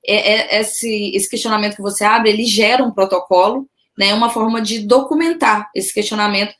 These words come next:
caso você tenha problemas futuros com a, a fiscalização, né? Então, a resposta da Anvisa perante que, que a esse questionamento da quatorze mil e seis foi que mantém o definido na R D C três sete nove.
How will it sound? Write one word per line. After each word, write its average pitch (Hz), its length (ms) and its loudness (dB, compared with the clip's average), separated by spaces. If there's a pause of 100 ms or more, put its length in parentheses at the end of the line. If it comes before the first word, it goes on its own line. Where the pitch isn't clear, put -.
(220)
caso 214 240 0
você 220 240 -2
tenha 214 220 0
problemas 214 420 -2
futuros 214 500 -6
com 214 440 -2
a, 214 140 -4
a 208 80 0
fiscalização, 208 800 -2 (300)
né? 202 300 0 (360)
Então, 220 540 2
a 202 260 4
resposta 214 840 2
da 220 140 0
Anvisa 185 440 -4
perante 185 440 -2
que, - 200 -14 (200)
que 180 500 -6 (360)
a 185 140 2
esse 196 180 4
questionamento 185 600 -6
da 185 100 -4
quatorze 175 400 -4
mil 175 160 0
e 208 40 0
seis 226 640 0 (440)
foi 226 300 4
que 165 360 -4 (280)
mantém 214 1120 0
o 208 120 -2
definido 196 720 -2
na 220 240 2
R 208 140 0
D 240 160 -2
C 240 180 0
três 202 320 0
sete 208 260 -2
nove. 190 380 0